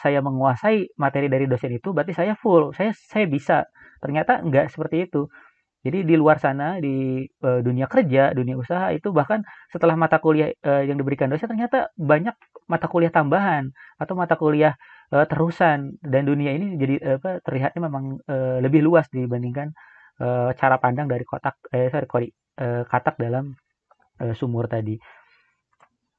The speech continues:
Nah, ini juga sama seperti yang digambarkan oleh Pak, eh, Menteri bahwa mahasiswa Indonesia itu jangan seperti, eh, ikan di dalam akuarium atau kita ber-, belajar berenang di dalam kolam yang kecil,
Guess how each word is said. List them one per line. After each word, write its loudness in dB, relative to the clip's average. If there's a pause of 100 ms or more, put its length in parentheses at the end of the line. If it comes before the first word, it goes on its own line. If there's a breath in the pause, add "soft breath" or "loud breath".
(120)
Nah, -6
ini 0
juga 4
sama 2
seperti -2 (160)
yang -2
digambarkan -2
oleh -2
Pak, -4 (380)
eh, -6
Menteri -2
bahwa 0 (600 loud breath)
mahasiswa 0
Indonesia 2
itu -6
jangan 0
seperti, 2
eh, 0 (140)
ikan 0
di 0
dalam -2
akuarium -6
atau -2
kita -2
ber-, 0
belajar 4
berenang 2
di 0
dalam 0
kolam 4
yang -8
kecil, -6